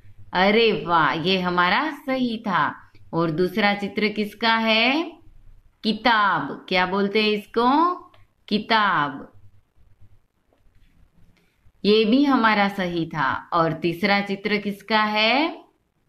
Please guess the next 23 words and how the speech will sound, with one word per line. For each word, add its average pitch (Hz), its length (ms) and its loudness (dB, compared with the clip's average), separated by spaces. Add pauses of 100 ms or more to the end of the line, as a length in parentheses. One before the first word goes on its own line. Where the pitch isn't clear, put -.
(640)
सही 226 440 2
है, 175 280 0
पहिया। 202 960 0 (120)
क्या 180 200 0
है? 202 500 0 (680)
पहिया। 214 640 0 (2250)
अरे 190 440 2
वाह, 143 200 -4
ये 226 380 2
भी 262 180 2
हमारा 220 480 2
सही 208 460 -4
था। 151 400 -6 (340)
और 165 220 2
तीसरा 196 500 0
शब्द 190 340 -6 (1500)
सितार। 196 960 -2 (280)
अब 170 260 -4
तो 226 60 0
एक 240 280 0
ही 254 120 0
बचा 233 400 0
था, 214 120 2